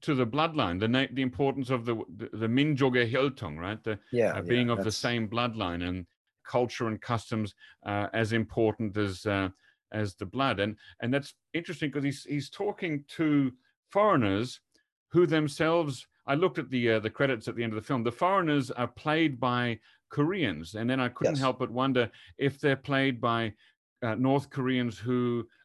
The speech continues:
Speaker 1: um, just happen to look like foreigners, or North Koreans who are naturalized foreigners, or North Koreans who are of mixed parentage.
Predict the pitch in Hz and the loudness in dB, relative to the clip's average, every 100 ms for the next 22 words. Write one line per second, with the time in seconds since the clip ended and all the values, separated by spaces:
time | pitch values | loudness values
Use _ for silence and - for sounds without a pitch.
0 | - 107 104 104 - 127 - 127 - 101 | -10 -6 -4 -6 -6 -6 -4 -6 -6 -8
1 | - 90 127 180 175 165 156 - _ _ | -6 -4 -2 -2 0 2 0 -4 _ _
2 | - 151 147 143 143 135 117 127 123 - | -2 2 4 4 4 4 4 2 0 -2
3 | 123 117 110 117 110 107 104 104 _ _ | 0 0 -2 0 2 2 0 -2 _ _
4 | 135 151 - 160 151 147 147 147 139 139 | -2 -2 -2 0 2 0 0 0 2 0
5 | 123 139 143 - 147 147 135 143 131 127 | 0 0 -2 -4 -2 -2 0 -2 0 0
6 | 139 - - 160 175 139 85 67 - | -2 -4 -2 -2 -2 -6 -8 -10 -18